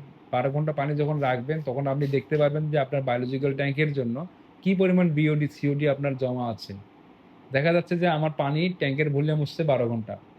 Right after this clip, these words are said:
তাহলে পানি আছে হচ্ছে দশ লক্ষ লিটার বা চার লক্ষ, আহ, ছয় লক্ষ লিটার পানি আমার ক্যাপাসিটি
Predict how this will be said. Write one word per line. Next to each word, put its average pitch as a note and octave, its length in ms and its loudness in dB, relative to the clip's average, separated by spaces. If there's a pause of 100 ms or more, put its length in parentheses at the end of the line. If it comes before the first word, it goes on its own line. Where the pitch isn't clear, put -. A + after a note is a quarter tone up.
তাহলে C3+ 180 -2
পানি C#3 300 -2 (100)
আছে C#3 280 -2
হচ্ছে E3 340 0 (420)
দশ C#3 200 0
লক্ষ D3+ 200 0
লিটার C#3+ 480 2
বা C#3+ 100 -2
চার C#3 200 0
লক্ষ, C3+ 220 0
আহ, B2+ 580 2
ছয় D3+ 240 0
লক্ষ D#3+ 220 0
লিটার D#3+ 240 2
পানি C#3+ 240 -2
আমার C#3+ 160 0
ক্যাপাসিটি C#3+ 580 -2